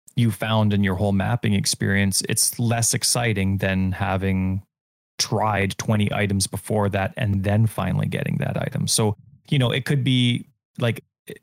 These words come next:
maybe it's you've ha-, had to go through a lot of crappy items to find your item, or maybe it's the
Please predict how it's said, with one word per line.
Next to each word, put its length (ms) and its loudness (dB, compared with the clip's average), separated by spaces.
maybe 400 2
it's 260 0
you've 260 2
ha-, 280 -2
had 200 -2
to 40 -2
go 200 0
through 200 0
a 20 2
lot 160 0
of 60 -4
crappy 400 -2
items 240 0
to 80 -4
find 320 0
your 160 -2
item, 340 -2
or 140 0
maybe 500 4
it's 340 0
the 600 4